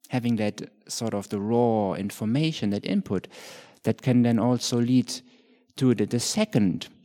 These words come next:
aspect, which is the internal, uh, foremost condition which leads to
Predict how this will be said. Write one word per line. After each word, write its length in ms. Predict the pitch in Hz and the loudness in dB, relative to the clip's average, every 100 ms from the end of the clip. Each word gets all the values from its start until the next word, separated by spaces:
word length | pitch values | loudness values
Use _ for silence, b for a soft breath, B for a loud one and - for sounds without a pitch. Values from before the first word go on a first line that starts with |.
| _ _ - | _ _ -2
aspect, 580 | 104 - - 95 - - | -2 -2 -6 -6 -6 0
which 180 | 117 107 | 0 2
is 140 | 117 | -2
the 160 | - - | -4 4
internal, 800 | 240 - 117 95 95 90 87 90 _ b b b b b b b b b | 6 6 4 4 4 2 -2 -8 _ b b b b b b b b b
uh, 220 | - 98 - | -6 -4 -4
foremost 640 | - 123 120 113 110 - | 0 4 6 6 4 0
condition 520 | - 110 104 - 101 | 0 2 2 2 0
which 240 | 95 95 - | 2 0 2
leads 320 | 101 90 - | 0 0 -4
to 500 | - 98 90 87 85 | 0 2 2 0 -6